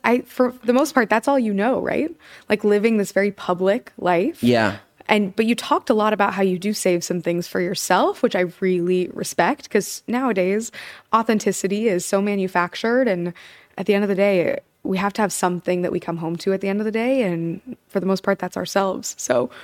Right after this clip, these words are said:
Speaker 1: grateful that
Speaker 2: Definitely.
Speaker 1: you were, like, vulnerable about that, 'cause it made me think a lot about how I, I try to put so much of myself out there, but maybe I don't even need to, you know?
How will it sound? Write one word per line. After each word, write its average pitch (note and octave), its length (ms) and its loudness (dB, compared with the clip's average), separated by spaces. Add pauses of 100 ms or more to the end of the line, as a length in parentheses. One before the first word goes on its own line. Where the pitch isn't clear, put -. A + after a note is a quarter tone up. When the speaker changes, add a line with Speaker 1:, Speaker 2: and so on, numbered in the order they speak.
(160)
Speaker 1:
grateful A3 340 4
that A3 80 4
Speaker 2:
Definitely. G#3+ 120 4
Speaker 1:
you G3+ 300 2
were, G3 140 2
like, F3 160 2
vulnerable F#3+ 460 2
about E3+ 240 2
that, F3 200 2
'cause F#3 120 -8
it G3+ 60 -2
made F#3+ 160 2
me G3+ 140 2
think F#3+ 220 -2
a E3+ 40 2
lot F3+ 160 2
about F3 200 2
how F3+ 100 4
I, F3+ 360 2 (540)
I A#3 120 6
try C4+ 180 2
to A3+ 60 2
put - 140 -2
so G3 180 2
much F#3 180 0
of F3+ 60 -4
myself F3 360 -2
out F3 220 -2
there, C4 220 4
but G#3 120 -2
maybe F#3 320 0
I G3 60 2
don't F3+ 200 -2
even D#3 180 -4
need E3+ 200 -4
to, - 340 -6
you G#3 120 -2
know? A#3+ 200 -4